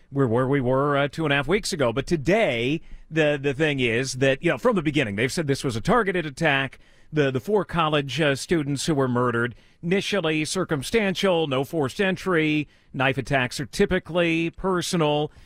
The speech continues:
Then they indicated they had evidence. They wouldn't say what it was, but had evidence, uh, going down that road.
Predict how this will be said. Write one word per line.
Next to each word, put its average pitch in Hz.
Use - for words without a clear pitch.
Then 160
they 156
indicated 151
they 92
had 127
evidence. 165
They 139
wouldn't 123
say 135
what 113
it 113
was, 160
but 110
had 165
evidence, 165
uh, 175
going 147
down 139
that 131
road. 120